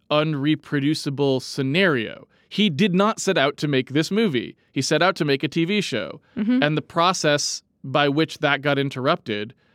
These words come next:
Speaker 1: certainly played a role in what would become the movie. And so it was like, it's a rare director given a rare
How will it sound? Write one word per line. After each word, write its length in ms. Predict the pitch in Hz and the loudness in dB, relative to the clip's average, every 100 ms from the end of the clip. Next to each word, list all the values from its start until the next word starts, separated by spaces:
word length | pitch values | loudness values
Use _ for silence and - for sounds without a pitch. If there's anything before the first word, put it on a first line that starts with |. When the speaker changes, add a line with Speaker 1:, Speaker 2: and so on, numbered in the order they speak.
| _ | _
Speaker 1:
certainly 680 | - - 190 - 147 123 131 | -10 0 0 2 -2 0 -2
played 340 | 135 135 131 | 0 2 2
a 60 | 131 | 2
role 500 | 131 143 123 117 120 | 2 4 4 2 0
in 340 | - 131 120 | 0 -2 -2
what 200 | 110 131 | -2 -2
would 140 | 135 135 | 0 -2
become 340 | 127 131 123 | -2 -2 -2
the 80 | 123 | -2
movie. 420 | 127 202 143 113 | 0 0 0 -2
And 140 | 120 135 | -4 -2
so 160 | 151 | 0
it 20 | 147 | 0
was 160 | 139 | 0
like, 340 | 143 135 127 - _ _ _ _ - | 2 2 0 -6 _ _ _ _ -2
it's 220 | 160 - | -2 2
a 320 | 156 143 135 - _ _ | 2 4 2 -2 _ _
rare 460 | 127 175 202 226 | 0 2 4 4
director 720 | 190 175 156 160 - 110 113 - _ _ _ _ _ _ _ | 2 0 0 0 -2 -6 -6 -12 _ _ _ _ _ _ _
given 340 | 139 160 170 | -2 2 0
a 220 | 156 156 151 | 0 0 0
rare 760 | 139 127 123 147 185 214 214 | 0 -2 -2 0 2 2 0